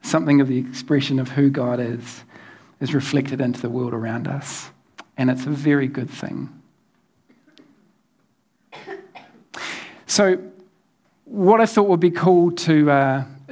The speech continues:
to do, in fact, if I could ask the band to come and join back. I, I, I kinda, I guess I kinda wanna leave you with just a, a, a couple of, a couple of things this morning.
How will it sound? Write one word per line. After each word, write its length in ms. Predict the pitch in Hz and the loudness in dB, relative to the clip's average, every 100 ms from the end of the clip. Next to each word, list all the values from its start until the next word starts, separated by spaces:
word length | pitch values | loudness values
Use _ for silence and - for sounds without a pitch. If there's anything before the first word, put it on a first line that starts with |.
| 127 | -2
to 120 | 151 | 0
do, 220 | 139 147 | 4 4
in 80 | 143 | 2
fact, 180 | 139 170 | 0 -2
if 160 | 165 196 | 0 -2
I 80 | |
could 140 | 185 180 | -2 0
ask 260 | 151 143 | 0 0
the 60 | 143 | -2
band 380 | 139 143 143 143 | 0 2 2 -2
to 200 | 139 131 | -4 -6
come 320 | 131 147 139 | -4 0 0
and 320 | 131 131 139 | 0 -4 -4
join 260 | 151 139 139 | 0 2 2
back. 200 | 139 - - - _ _ _ _ _ _ _ - - - - - - - | 0 -4 -12 -20 _ _ _ _ _ _ _ -20 -20 -20 -20 -20 -20 -8
I, 160 | - - | -6 -2
I, 280 | 202 196 170 | -2 0 0
I 40 | 170 | 0
kinda, 340 | 190 240 214 | 2 2 2
I 120 | 180 | 0
guess 260 | 165 254 247 | 2 4 4
I 80 | 233 | 2
kinda 300 | 202 208 170 | 4 4 6
wanna 280 | 175 175 | 4 6
leave 360 | 160 160 170 165 | 6 6 4 6
you 100 | 160 | 4
with 220 | 143 135 | 2 -2
just 200 | 151 143 | -2 -2
a, 400 | - - 147 - - | -2 0 0 -2 -4
a, 60 | 131 | -4
a 20 | |
couple 400 | - 185 180 156 | 0 -2 2 2
of, 360 | 143 143 - - _ _ _ - | 2 -2 -16 -20 _ _ _ -4
a 60 | |
couple 320 | 156 185 185 | 0 0 2
of 80 | 151 | 0
things 340 | - 151 143 143 | 2 4 4 2
this 220 | 135 - | -4 0
morning. 520 | 127 123 139 147 | 0 0 -4 -8